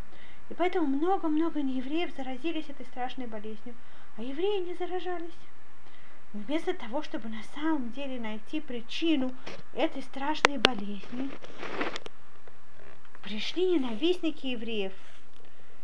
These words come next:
разные христиане и разные попы,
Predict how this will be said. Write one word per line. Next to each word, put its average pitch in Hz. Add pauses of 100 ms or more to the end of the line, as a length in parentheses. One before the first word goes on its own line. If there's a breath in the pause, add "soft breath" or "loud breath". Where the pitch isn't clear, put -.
(100)
разные 349
христиане 247 (720 soft breath)
и 247
разные 294
попы, 254